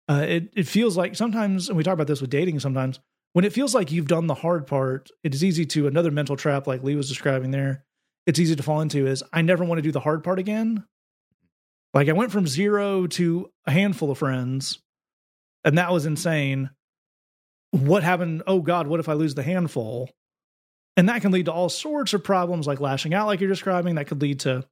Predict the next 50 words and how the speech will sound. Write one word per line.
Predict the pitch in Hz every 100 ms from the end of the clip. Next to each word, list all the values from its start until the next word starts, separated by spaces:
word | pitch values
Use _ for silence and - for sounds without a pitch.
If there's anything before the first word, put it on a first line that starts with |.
| _ _ _ _
putting | 208 180
up | 160
with | 147 139
toxic | - 170 - 196 185
people | - 196 185 190 190 196 196
we | 175
talk | 180 180
about | 180 175
on, | 175 196 -
on | 180
the |
show. | 170 180 175 170 _ _ _ _ _ -
You've | 170 202
gone | 254 277
from | 196 196
zero | 139 214 202 170
to |
one. | 139 175 175 135 135
That's | 135 185 247
the | 196
hardest | 170 185 175 175
it | 160
ever | 147 139
gets. | 180 135 - - - - _ _ _ _ _ _ _ _ _ _
So | - 170
you've | 160 196
done | 151 254 220
the | 156
hardest | - 190 170 139 -
part | 214 196
of | 131
this | 131 127 - -
and | 214 208
can | - 220 214 180 165 - _ _ -
do | 143 175
that | 160
again. | 143 143 160 139
There's, | 143 143
there's | 180 151
a |
great | 147 185 170
joke | 135 165 147 156
by, | 143 143
uh, | 139
the | 143
comedian | 170 160 156
Marc | 151
Maron | 151 160 151
who | 139
says, | 135 139 135